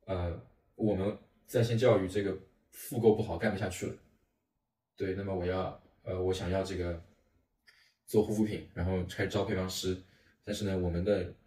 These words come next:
受过配方师培训的这些客-，客服同学能够帮你看你的脸，对，然后你给我你脸的照片，然后我们会给你搭配一套方案。给大家记住一句话，就是在私域里面，提高客单价比提高转化率要重要。因为你转化率，你想，你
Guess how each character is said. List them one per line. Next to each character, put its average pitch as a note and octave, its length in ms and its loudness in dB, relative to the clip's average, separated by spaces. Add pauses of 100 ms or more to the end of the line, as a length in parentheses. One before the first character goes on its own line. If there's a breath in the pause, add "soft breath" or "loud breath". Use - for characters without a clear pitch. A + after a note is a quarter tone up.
(380)
受 - 280 2
过 A2 140 4
配 - 160 -2
方 A#2 160 4
师 - 160 -4
培 - 180 -4
训 B2 200 -4
的 G#2+ 60 2
这 - 40 -6
些 G#2 100 -2
客-， A2 220 0
客 - 160 -2
服 G#2 100 0
同 F#2 160 -4
学 F2+ 120 -4
能 F2 120 -6
够 F#2+ 240 0 (280 loud breath)
帮 A2 180 4
你 F#2 80 0
看 G#2+ 240 2
你 F2+ 60 0
的 F#2 80 0
脸， F2 240 -2 (880)
对， F2+ 160 -4
然 F2 160 0
后 F2+ 320 -2
你 F#2 140 -4
给 F#2+ 180 2
我 G2+ 100 4
你 F2+ 180 0
脸 F2 280 2
的 F2 80 0
照 G2 160 0
片， F2+ 320 -2
然 E2+ 100 -4
后 F2 80 0
我 E2 140 -2
们 E2+ 100 -4
会 G2 120 -2
给 F2+ 100 0
你 F2+ 80 -2
搭 F#2 160 0
配 F#2+ 140 0
一 - 20 2
套 F2+ 140 0
方 F#2 160 0
案。 F2 180 0 (400)
给 - 60 -2
大 B2 100 10
家 B2 80 8
记 A#2+ 140 2
住 A2 100 4
一 G2+ 60 4
句 A#2 100 -2
话， A2+ 200 4
就 G2 60 2
是 F#2+ 60 2
在 G2+ 80 2
私 - 180 -2
域 A2+ 120 4
里 F2+ 80 2
面， E2+ 200 -4 (500 soft breath)
提 - 140 -4
高 B2+ 120 6
客 B2 100 0
单 B2 140 6
价 A#2 180 4
比 F#2 80 0
提 F#2+ 140 -6
高 G#2+ 100 8
转 G#2 100 2
化 F#2+ 120 0
率 A#2 100 4
要 G#2 80 4
重 C#3 160 0
要。 F#2 180 -4 (640)
因 D#2+ 100 -10
为 G2+ 60 -4
你 G2+ 80 -6
转 G2 160 0
化 G#2+ 80 4
率， G#2 260 8
你 G2+ 80 -2
想， F2+ 240 2
你 G2+ 240 0